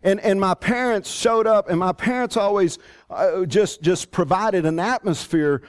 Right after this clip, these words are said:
for me to grow, to work, to be successful. But they didn't make me be successful. It was not an inheritance there. And so,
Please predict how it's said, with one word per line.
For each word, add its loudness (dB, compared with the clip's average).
for 0
me 2
to 0
grow, 2
to -4
work, 0
to -14
be 4
successful. -4
But -2
they 4
didn't 2
make 0
me -4
be 2
successful. -6
It -2
was 0
not 0
an 0
inheritance 0
there. -4
And 0
so, 2